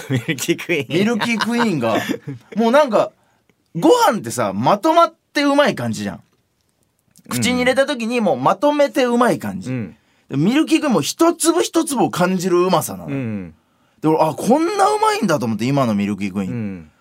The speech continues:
Speaker 2: でも気づいたらおかわりしててさ。
Speaker 1: うん。
Speaker 2: で、これやばい、もうおかわりしちゃったから、もう明日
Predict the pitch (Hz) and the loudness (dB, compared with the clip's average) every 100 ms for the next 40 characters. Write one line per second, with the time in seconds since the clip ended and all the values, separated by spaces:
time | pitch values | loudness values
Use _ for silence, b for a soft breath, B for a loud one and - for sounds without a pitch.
0 | _ _ _ 202 147 202 208 214 139 120 | _ _ _ -2 0 -2 -2 0 0 0
1 | 170 160 117 101 - 92 - - - 127 | 0 2 0 -4 -10 -12 -12 -14 -14 -10
2 | 117 101 87 76 B B B 170 185 226 | -8 -8 -12 -18 B B B -4 0 2
3 | 208 220 226 294 226 202 185 196 277 262 | 6 6 6 6 4 0 -2 2 4 4
4 | 175 - 175 170 196 131 120 135 143 135 | 2 0 -2 -2 -2 0 2 2 0 0
5 | 196 - - | 0 0 -2